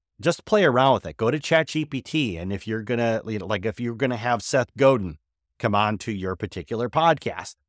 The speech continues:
just say, "Hey, you know, write an article, S E O friendly article, uh, targeting the keywords." Maybe it's the author's name. Maybe it's the name of the book, whatever it is.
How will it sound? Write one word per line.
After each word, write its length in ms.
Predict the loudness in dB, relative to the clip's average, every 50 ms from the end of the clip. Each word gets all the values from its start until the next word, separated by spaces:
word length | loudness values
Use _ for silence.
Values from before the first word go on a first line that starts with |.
| _ _ _ _ _ _
just 180 | -4 -4 -2 -2
say, 220 | 0 0 0 2
"Hey, 240 | 2 2 2 0 0 -4 _ _ -12
you 140 | -8 -6
know, 240 | -4 -4 -4 -6 -10 -12
write 500 | -16 -16 -12 -6 -2 0 2 2 0 0 -2
an 180 | -4 -4 -4 -2 0
article, 460 | 0 2 2 0 0 2 2 2 0
S 200 | -2 -4 -6 -4
E 40 | -2
O 80 | -4 -2
friendly 300 | -2 -4 -4 -4 -4 0
article, 560 | 2 2 2 2 2 0 2 2 2 0 -2 _ _ _ _ -8
uh, 180 | -6 -6 -6 -4
targeting 440 | -2 -2 -2 0 0 -2 -2 -2 -2
the 80 | -4
keywords." 600 | -4 -4 -4 -2 0 2 2 2 0 0 -2 -6
Maybe 200 | -8 -8 -6 -8
it's 200 | -8 -10 -10 -10
the 140 | -10 -10 -8 -6
author's 480 | -4 -2 -2 -2 -2 -2 -4 -4 -4
name. 260 | -4 -4 -2 -4 -4
Maybe 260 | -4 -4 -6 -4 -6 -6
it's 160 | -8 -8 -8
the 120 | -6 -6
name 240 | -4 -4 -4 -4 -4
of 60 | -6
the 80 | -6 -4
book, 340 | 0 0 0 0 0 -2 -4
whatever 400 | -2 0 0 2 2 2 2 2
it 80 | 4
is. 260 | 4 4 2 2 -2